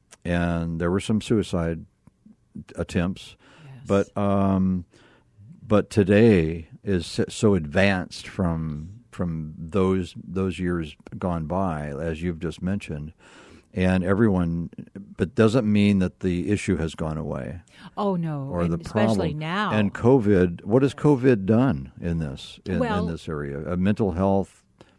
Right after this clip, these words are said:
Speaker 1: suicide even.
Speaker 2: What's sad is that the, there's more, there are m-, more calls, of
Speaker 1: Yeah.
Speaker 2: course, for help.
Speaker 1: Yep.
Speaker 2: But with the c-, economy being the way it is, our non-, precious nonprofits are struggling, all, all nonprofits.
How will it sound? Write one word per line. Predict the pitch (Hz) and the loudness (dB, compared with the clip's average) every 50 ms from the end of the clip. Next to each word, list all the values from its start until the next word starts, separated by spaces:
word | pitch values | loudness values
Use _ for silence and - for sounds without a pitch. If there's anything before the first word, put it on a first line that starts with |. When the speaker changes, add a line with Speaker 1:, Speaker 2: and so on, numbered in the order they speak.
| _ _ | _ _
Speaker 1:
suicide | - - - - 101 101 104 101 - - 104 98 98 98 90 | -20 -16 -2 2 4 4 4 2 2 2 2 4 4 4 2
even. | 92 92 92 80 90 92 92 92 90 90 87 87 85 - _ _ _ _ _ _ | 2 0 0 0 -2 -2 -2 -2 -2 -2 -4 -6 -8 -12 _ _ _ _ _ _
Speaker 2:
What's | - 208 247 226 - - | -6 -2 -2 -2 -2 -4
sad | - - 247 247 262 262 226 190 | -4 -4 -4 -2 -2 -2 -2 -2
is | 175 175 165 - | -4 -4 -6 -6
that | 185 170 - _ | -8 -10 -8 _
the, | 185 175 170 165 127 - | -8 -6 -6 -8 -8 -10
there's | - 151 180 170 165 170 - 185 | -10 -8 -8 -6 -8 -8 -6 -6
more, | 180 180 180 180 175 - - | -4 -4 -4 -6 -6 -10 -10
there | 147 175 165 | -8 -8 -6
are | |
m-, | 165 170 180 175 - | -6 -6 -6 -8 -6
more | 175 185 180 165 | -6 -6 -6 -8
calls, | - - 226 202 202 180 156 147 165 - - | -6 -4 -2 0 0 0 0 -2 -4 -4 -4
of | 190 160 - | -6 -6 -4
Speaker 1:
Yeah. | 170 180 | -4 -2
Speaker 2:
course, | 180 175 170 - - | -2 -2 -2 -4 -6
for | - 185 170 | -10 -12 -12
help. | 165 175 208 208 196 180 170 - - - | -8 -6 -4 -2 -2 -4 -4 -6 -12 -10
Speaker 1:
Yep. | 90 92 - - _ _ _ _ _ _ _ _ _ _ _ _ _ _ _ _ - 254 | -10 -10 -10 -12 _ _ _ _ _ _ _ _ _ _ _ _ _ _ _ _ -12 -10
Speaker 2:
But | 196 175 214 202 190 - | -8 -6 -6 -6 -6 -6
with | 196 196 208 196 - - | -6 -6 -6 -6 -8 -12
the | 170 175 185 180 175 - | -10 -6 -6 -6 -6 -8
c-, | - - | -10 -10
economy | 180 - - - 240 240 262 269 254 226 185 | -10 -12 -8 -6 -4 -4 0 2 2 2 4
being | 160 180 170 165 165 | 2 -2 -2 -2 -4
the | 160 160 | -4 -4
way | 151 160 160 160 | -4 -2 -2 -2
it | 160 160 | -2 -4
is, | 160 160 160 165 165 - | -4 -4 -6 -6 -8 -8
our | - 180 185 190 | -4 -4 -2 0
non-, | 185 190 180 170 - | 0 -2 -2 -4 -6
precious | - - 214 208 - - 190 - | -2 -2 -2 0 0 -4 -4 -2
nonprofits | 196 185 175 175 165 - 208 202 208 214 - - - - - | -2 -2 -2 -4 -4 -2 -2 -2 -2 -2 -4 -6 -6 -6 -8
are | 165 | -6
struggling, | 160 - - - 185 185 185 175 160 - | -6 -4 -2 0 0 0 0 -2 -4 0
all, | 160 202 220 196 170 - - | 0 2 2 2 0 -2 -4
all | - 170 165 147 - - - | -4 -4 -4 -4 -8 -12 -8
nonprofits. | 151 143 131 82 80 80 73 71 - - 71 - - - | -6 -6 -6 -6 -8 -10 -10 -12 -12 -14 -14 -12 -14 -16